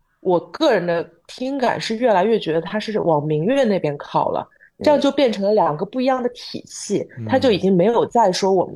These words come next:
Speaker 1: 在听这个，呃，乐队或者流行音乐体系下的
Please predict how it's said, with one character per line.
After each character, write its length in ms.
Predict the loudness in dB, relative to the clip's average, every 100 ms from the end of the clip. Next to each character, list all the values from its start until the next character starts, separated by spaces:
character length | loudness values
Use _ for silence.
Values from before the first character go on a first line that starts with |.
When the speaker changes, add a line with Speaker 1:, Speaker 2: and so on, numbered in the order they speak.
| -8
Speaker 1:
在 160 | -4 -4
听 420 | -6 -8 -6 -4
这 180 | -4 0
个， 160 | -2 -2 -14 -6
呃， 100 | -2 0
乐 280 | 2 2
队 180 | 2 0
或 160 | 2 0
者 140 | 0
流 340 | 0 2 2 2
行 240 | -2 -6
音 140 | -4
乐 160 | -4 -4 -6
体 240 | -16 -18
系 240 | -12 -12
下 360 | -10 -4 0 2
的 160 | 2